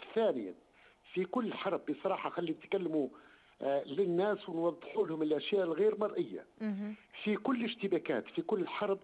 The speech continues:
Speaker 1: تدفع الشركة العامة للكهرباء ضريبة كبيرة.
Speaker 2: مم.
Speaker 1: في الألفين وأربعتاش وصلت خسائر الشركة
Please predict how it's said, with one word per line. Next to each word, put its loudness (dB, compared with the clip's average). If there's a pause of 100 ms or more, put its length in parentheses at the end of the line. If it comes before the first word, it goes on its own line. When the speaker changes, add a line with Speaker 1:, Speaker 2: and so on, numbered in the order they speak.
(120)
Speaker 1:
تدفع -2
الشركة 0
العامة 0
للكهرباء 0
ضريبة 0
كبيرة. -2 (200)
Speaker 2:
مم. -4 (200)
Speaker 1:
في 2
الألفين 2 (160)
وأربعتاش 2
وصلت -2
خسائر 0
الشركة 0